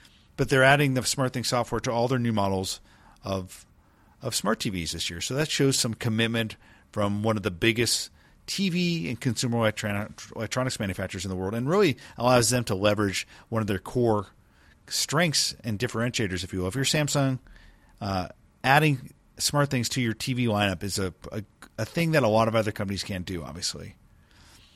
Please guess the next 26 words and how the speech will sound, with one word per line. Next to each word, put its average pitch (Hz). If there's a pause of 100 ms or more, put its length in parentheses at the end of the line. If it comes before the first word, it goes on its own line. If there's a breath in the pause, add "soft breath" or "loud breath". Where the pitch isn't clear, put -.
(2250 soft breath)
I 147
did 151
a -
panel 151
this 151
morning 147
on 117
smart 123
home 113
commerce. 156
Uh, -
I 101
always 123
try 135
to 113
do 113
a -
panel 110
that 101
I 101
think 101
is, 92
like, 95
a 92
couple 117
years 107